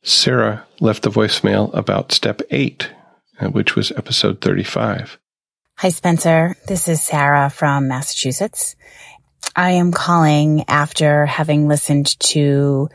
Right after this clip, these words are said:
Speaker 2: episode thirty-five about step eight. And I want to say thank you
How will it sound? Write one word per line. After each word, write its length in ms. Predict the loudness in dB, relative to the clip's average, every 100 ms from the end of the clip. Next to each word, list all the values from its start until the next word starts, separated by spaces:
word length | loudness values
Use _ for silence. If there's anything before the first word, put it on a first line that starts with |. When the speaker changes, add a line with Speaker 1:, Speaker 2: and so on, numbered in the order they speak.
| -12 -8
Speaker 2:
episode 540 | -4 -2 0 2 2 2
thirty-five 1000 | 2 2 0 0 0 2 2 0 -4 -18 -6
about 480 | -2 0 0 0
step 300 | -2 -2 -2 -2
eight. 360 | -2 -2 -4 -10 -14 -20 _ -20 -20 -20 _ -14 -6
And 100 | 0
I 60 | 2
want 140 | 2
to 40 | 2
say 160 | 0 -2
thank 320 | 0 -2 0
you 380 | 2 4 2